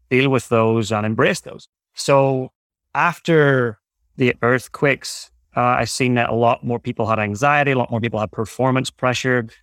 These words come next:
that was being self-imposed. So I thought, you know, I'm gonna write a short book around how to really overcome your nerves and what strategies I've used and what other world champions that I've came across have used. So I put together this short book called No More Nerves.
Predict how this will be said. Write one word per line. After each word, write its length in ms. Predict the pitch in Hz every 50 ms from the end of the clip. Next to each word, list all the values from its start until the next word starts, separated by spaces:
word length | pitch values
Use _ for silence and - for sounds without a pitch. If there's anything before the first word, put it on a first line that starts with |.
| _ -
that 100 | - -
was 100 | - 110
being 180 | - 120 113 110
self-imposed. 720 | - - 107 95 - 104 95 - 170 175 175 170 156 -
So 60 | 156
I 20 |
thought, 180 | 139 - 156 160
you 60 | 156
know, 100 | 170 170
I'm 120 | 160 156 165
gonna 180 | 190 180 151
write 240 | 135 120 123 120 117
a 60 | 123
short 320 | 120 - - 127 117 120 _ -
book 280 | 113 104 107 - - - _ _ _ _ _ _ _ - -
around 400 | 110 110 110 107 110 113 107 -
how 200 | - - 117 113
to 400 | 120 117 113 110 110 104 101 - _ _ _ _ _ _ -
really 300 | - 110 123 139 127 127
overcome 520 | - 123 113 104 120 101 - - 120 113 113
your 100 | 110 107
nerves 360 | 104 104 101 104 104 101 98
and 120 | 107 110
what 120 | 117 117 -
strategies 500 | - - 135 123 117 110 104 117 107 120
I've 320 | 117 120 123 110 - _ _ _
used 400 | - 104 104 110 110 107 - -
and 80 | 107 107
what 100 | 107 -
other 160 | - 104 110
world 280 | 107 104 110 110 110 98
champions 400 | - 104 104 - - 107 104 98
that 80 | 110
I've 100 | - -
came 180 | - - 113 107
across 300 | 104 - - 104 98 -
have 100 | 104 98 101 -
used. 320 | 113 104 104 104 110 - _ _ _ _ _ _ _ -
So 300 | - - 147 143 135 143
I 220 | 156 156 143 143
put 200 | - - 180 170
together 320 | 170 135 143 135 127 135
this 160 | 117 127 117 -
short 260 | - - 127 123 110
book 160 | - 123 -
called 220 | - - 120 117
No 180 | 117 120 131 139
More 200 | 139 127 127 120
Nerves. 600 | 110 107 113 113 104 98 - - - - - -